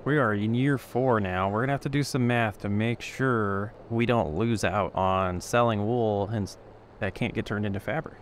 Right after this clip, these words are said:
So we had so many pallets to sell this month that we're gonna have to do two trips. But everything, luckily, is going to the diner. Seems to be the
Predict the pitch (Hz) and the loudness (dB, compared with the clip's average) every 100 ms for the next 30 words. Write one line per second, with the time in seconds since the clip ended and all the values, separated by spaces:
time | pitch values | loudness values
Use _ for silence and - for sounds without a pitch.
0 | - - 202 190 131 - 202 220 190 - | -14 -2 2 4 2 0 2 2 0 -2
1 | - 165 131 - - 107 - 110 101 104 | 0 4 4 0 -6 -6 0 2 2 0
2 | - 110 120 - 120 113 113 147 156 143 | -2 -2 -2 -4 -6 -4 -2 0 0 0
3 | 139 - 120 - 135 131 113 110 - - | -2 -4 -4 -2 -2 0 0 -2 -2 -10
4 | - - - - - - - - - 131 | -12 -20 -20 -20 -20 -20 -20 -12 -4 -2
5 | - 139 151 - 151 139 135 139 135 135 | 2 2 2 0 0 2 0 2 2 2
6 | 123 - 113 113 - 131 101 101 127 123 | 0 0 0 0 -2 0 2 2 0 -2
7 | 117 107 - 107 107 104 104 98 101 98 | -2 -2 -2 0 0 2 0 0 0 0
8 | 98 101 | -2 -4